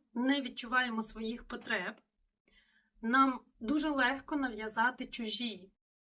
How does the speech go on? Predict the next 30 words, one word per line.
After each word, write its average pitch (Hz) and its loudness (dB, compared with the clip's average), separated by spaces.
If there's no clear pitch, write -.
Ти 427 4
хочеш 240 -4
ось 214 -6
так, 190 0
тобі 349 2
ж 349 -8
подобається. 220 -2
Нічого 311 4
страшного 359 8
з 330 -8
тобою 302 4
не 277 4
станеться, 277 6
якщо 226 -6
ти 240 -6
втомлена 226 2
вийдеш 208 -6
на 202 -4
роботу. 156 -6
Нічого 196 -4
страшного 302 4
з 294 -8
тобою 240 -4
не 240 -2
станеться, 247 0
якщо - -10
ти 226 -10
не 214 -4
візьмеш 208 -8
лікарняний. 175 -8